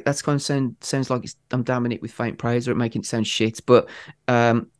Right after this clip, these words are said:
there are some really good episodes in there, and it's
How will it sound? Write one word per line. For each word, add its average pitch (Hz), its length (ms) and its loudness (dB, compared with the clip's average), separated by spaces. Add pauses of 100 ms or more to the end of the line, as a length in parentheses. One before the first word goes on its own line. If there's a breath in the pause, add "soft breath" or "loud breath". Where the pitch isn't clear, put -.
there 156 100 6
are 156 60 6
some 170 220 0
really 170 180 4
good 156 160 2
episodes 117 560 0
in 101 140 4
there, - 400 -4
and 110 100 2
it's - 240 -4